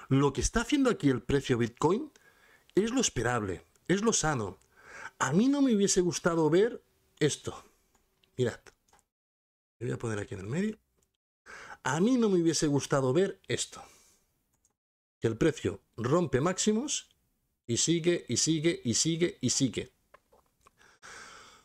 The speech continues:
Porque eso no es lo normal. Eso es una mala señal.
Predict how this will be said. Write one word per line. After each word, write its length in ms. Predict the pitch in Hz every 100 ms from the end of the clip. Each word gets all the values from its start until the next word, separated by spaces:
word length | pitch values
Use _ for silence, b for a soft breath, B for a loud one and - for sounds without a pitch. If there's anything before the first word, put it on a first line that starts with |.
| B _ _
Porque 360 | 147 127 175
eso 220 | 214 - 233
no 300 | 151 160 135
es 160 | 117
lo 160 | 110 107
normal. 500 | 104 98 95 92 87 - - _ _ _ _ _ _ _ _ _ _ -
Eso 240 | 196 240
es 120 | -
una 160 | 185 143
mala 280 | 135 127 120
señal. 460 | - 104 95 87